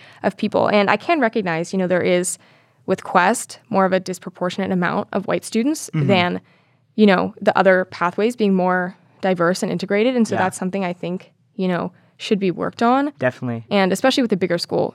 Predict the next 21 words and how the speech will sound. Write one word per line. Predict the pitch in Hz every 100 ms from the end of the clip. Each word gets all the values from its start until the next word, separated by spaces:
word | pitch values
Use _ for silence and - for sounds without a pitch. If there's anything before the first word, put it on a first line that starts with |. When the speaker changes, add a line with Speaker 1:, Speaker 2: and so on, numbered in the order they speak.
| _
Speaker 1:
you | 196
know, | 175
it's, | 185 - -
things | 220 214 202
are |
gonna | 190 180
change. | - 180 170 165 - - _ _ _ -
But | 175 180 180 - _ -
that | 220 226
could | 285
be | 240
traced | 220 208 190
down | 214 208 190
to, | -
you |
know, | 185 170
a |
foundational | 175 180 180 175 185
level | 180 180
of, | 175 185
like, | 196